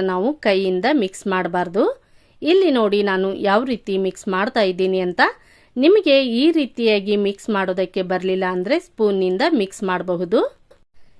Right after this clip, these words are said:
ಇದಕ್ಕೆ ನಾನು ಐವತ್ತು ಗ್ರಾಂ ಸಾಸಿವೆ, ಒಂದು ಟೀ ಸ್ಪೂನ್ ಮೆಂತೆ ಕಾಳು ಹಾಕಿ ಈ ರೀತಿಯಾಗಿ ನಾನು ಪೌಡರು ರೆಡಿ ಮಾಡ್ಕೊಂಡಿದ್ದೀನಿ.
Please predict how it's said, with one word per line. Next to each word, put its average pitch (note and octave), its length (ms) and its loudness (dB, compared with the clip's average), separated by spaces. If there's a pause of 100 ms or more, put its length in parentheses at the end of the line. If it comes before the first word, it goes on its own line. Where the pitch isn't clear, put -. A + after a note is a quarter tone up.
(120)
ಇದಕ್ಕೆ E4 460 2
ನಾನು B3 480 2
ಐವತ್ತು G#3+ 420 2
ಗ್ರಾಂ G3 280 0
ಸಾಸಿವೆ, A3 500 -2
ಒಂದು D4+ 520 2
ಟೀ G3+ 260 -4
ಸ್ಪೂನ್ D#4+ 500 -2
ಮೆಂತೆ G3+ 300 0
ಕಾಳು F#3+ 360 0
ಹಾಕಿ F#3+ 540 -2 (560)
ಈ F4 220 6
ರೀತಿಯಾಗಿ A3 680 2
ನಾನು G3+ 340 0
ಪೌಡರು G3 640 2
ರೆಡಿ G3 280 0
ಮಾಡ್ಕೊಂಡಿದ್ದೀನಿ. F#3 840 0